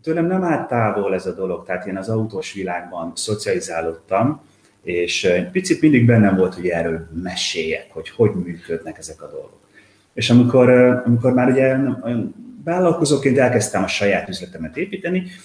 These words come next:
akkor úgy, úgy hobbiból mellé dolgozgattam. Aztán utána egy kicsit komolyabban működött már ez a dolog, és a, a Nelsonnal, ö, amikor ugye összebútoroztunk, akkor volt egy pici szünet ebbe, de rájöttem, hogy,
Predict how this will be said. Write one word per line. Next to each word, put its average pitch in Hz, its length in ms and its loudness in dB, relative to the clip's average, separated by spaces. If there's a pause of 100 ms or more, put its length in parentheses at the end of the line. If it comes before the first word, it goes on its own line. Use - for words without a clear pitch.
(140)
akkor 208 300 4
úgy, 185 160 6
úgy - 360 0 (240)
hobbiból 113 800 4
mellé 90 360 0
dolgozgattam. 85 680 -10
Aztán 143 280 -6
utána 139 340 -2
egy 135 180 -4
kicsit 196 460 -4
komolyabban 85 600 -2
működött 82 460 -12
már 71 200 -18
ez 73 100 -20
a 71 80 -18
dolog, 123 300 -4 (420)
és - 160 -12
a, 85 240 -4
a 92 60 -2
Nelsonnal, 85 840 -2 (100)
ö, 92 40 -18 (240)
amikor 80 300 -10
ugye 73 260 -10 (180)
összebútoroztunk, 107 1200 -2 (220)
akkor - 200 2
volt 208 200 6
egy 139 120 4
pici 120 200 2
szünet 101 380 0
ebbe, 90 180 -2
de 120 120 2
rájöttem, 147 480 2
hogy, 131 220 -2